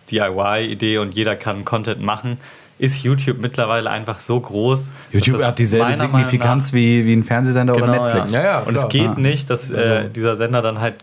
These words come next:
Speaker 1: kommt, oder was heißt Sender, die Plattform so
Speaker 3: Mhm.
Speaker 1: halt ohne Regularien einfach, äh, funktioniert, ähm, weil das eben dann halt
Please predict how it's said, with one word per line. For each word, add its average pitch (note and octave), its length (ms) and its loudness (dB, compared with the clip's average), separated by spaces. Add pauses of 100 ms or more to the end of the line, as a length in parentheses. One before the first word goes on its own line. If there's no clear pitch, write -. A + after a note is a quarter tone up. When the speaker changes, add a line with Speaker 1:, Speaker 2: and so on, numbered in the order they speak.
(120)
Speaker 1:
kommt, A2+ 400 -4
oder G2+ 140 2
was G2 160 -4
heißt - 160 -4
Sender, G#2 260 0
die F#2+ 100 -8
Plattform A#2 600 -4 (720)
so A2+ 480 0
Speaker 3:
Mhm. G2 60 -10 (220)
Speaker 1:
halt D3 180 -2
ohne C3+ 220 0
Regularien A#2+ 760 -2
einfach, G#2+ 500 -6
äh, G#2 260 -2
funktioniert, A2 760 -4 (420)
ähm, G#2 300 -4
weil A2 140 0
das C3+ 160 -2
eben B2 200 -2
dann A#2+ 200 0
halt A#2+ 160 -2